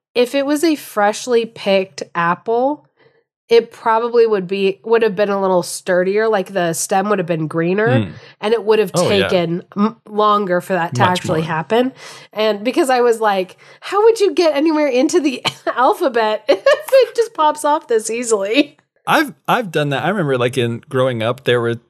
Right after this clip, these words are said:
Speaker 2: a similar thing of, like, "Oh, it's, like, the girl you have a crush on is, or a guy you have a crush on is, like, whatever letter this is," or something. I remember that being a thing. And I do remember s-, those taking a while sometimes.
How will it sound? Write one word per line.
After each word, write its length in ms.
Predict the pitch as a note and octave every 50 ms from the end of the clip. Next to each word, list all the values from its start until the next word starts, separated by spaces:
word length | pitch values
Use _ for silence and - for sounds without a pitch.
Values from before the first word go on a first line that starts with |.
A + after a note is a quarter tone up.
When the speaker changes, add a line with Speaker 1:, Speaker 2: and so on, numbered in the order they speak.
| _ -
Speaker 2:
a 100 | - C#3
similar 280 | B2+ D#3 D3 C#3 B2+ A#2
thing 180 | - C3 A#2+
of, 80 | A2 G#2
like, 220 | G#2+ G#2+ G#2 - -
"Oh, 180 | D3 D3 D3+ D3
it's, 140 | C#3+ C#3+ -
like, 180 | C#3 B2 C3 -
the 80 | C3+ B2+
girl 260 | - - C3 B2+ C3
you 140 | C#3 C#3+ C#3
have 160 | C#3+ C#3 C#3+
a 40 | C#3
crush 360 | - - D3 D3 D3 - -
on 320 | C#3+ C3+ C3 C3 C3 B2+
is, 440 | B2+ B2+ B2+ C3+ C3+ - - - _ _ _ _ _ _ -
or 140 | D3 C3+
a 60 | B2+ B2
guy 200 | B2+ C3 B2 C3
you 80 | C#3
have 100 | C3+ C3+
a 60 | C3+
crush 280 | C3 - D3+ D3 C#3+ -
on 200 | C#3 C3+ B2+ B2
is, 280 | B2 A#2+ A#2 B2 - -
like, 200 | C3 A#2+ A2 C3+
whatever 480 | B2+ A#2+ B2+ B2+ C3 C#3 C3+ C3+ C#3
letter 280 | C3+ C#3+ C#3+ C#3+ D3 C#3
this 260 | C3 C3 B2 - -
is," 180 | B2 A#2+ A2+ A2+
or 40 |
something. 320 | A2 - B2+ A#2+ A2 G2+ G#2+
I 60 | B2+
remember 240 | D#3+ D#3+ C3+ A#2 A2
that 160 | A2 G#2+ G2
being 140 | G#2 G#2 G2+
a 60 | G#2
thing. 320 | G2+ - G#2+ G2 F#2+ G2 D#2+
And 100 | - E3+
I 120 | A3+ -
do 180 | G3+ E3 G#3 A3
remember 460 | F#3 C#3+ C3+ C3 B2 A#2 A2 G#2+ G#2+
s-, 280 | G2+ - - - - - _ _
those 240 | - D3 D3+ C#3+ C#3
taking 360 | - - D3+ C3+ B2+ C3 A#2
a 60 | G#2+ G#2
while 400 | G#2+ A2+ G#2 G2 F#2+ F#2 F#2 G2
sometimes. 720 | - A2 G2+ G2 F2+ - G2 F2+ F2 G2+ A2 - -